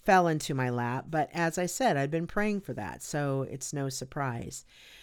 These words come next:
She, um, I like, I, I, I like it when somebody can put something into one sentence <laughs> because I can't. Um,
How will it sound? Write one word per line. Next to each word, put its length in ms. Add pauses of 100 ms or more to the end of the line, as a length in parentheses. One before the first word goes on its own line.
(140)
She, 500
um, 580 (520)
I 120
like, 340 (360)
I, 200
I, 140 (100)
I 160
like 360
it 120
when 160
somebody 400
can 180
put 220
something 340
into 300
one 480
sentence 720 (440)
<laughs> 500
because 500
I 180
can't. 680 (840)
Um, 720